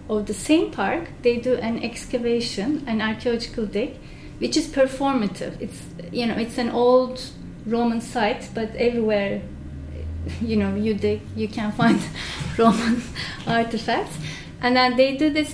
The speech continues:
dig, um, symbolic dig, and then they dis-,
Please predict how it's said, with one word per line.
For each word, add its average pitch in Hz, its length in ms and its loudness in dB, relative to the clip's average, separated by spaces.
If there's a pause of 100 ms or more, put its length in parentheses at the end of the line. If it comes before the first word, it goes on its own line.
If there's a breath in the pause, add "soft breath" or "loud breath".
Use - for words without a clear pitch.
(120)
dig, 262 420 2 (320)
um, 214 440 0
symbolic 247 540 0
dig, 220 360 -2 (420 loud breath)
and 226 220 0
then 233 240 2
they 233 240 4
dis-, 240 260 -6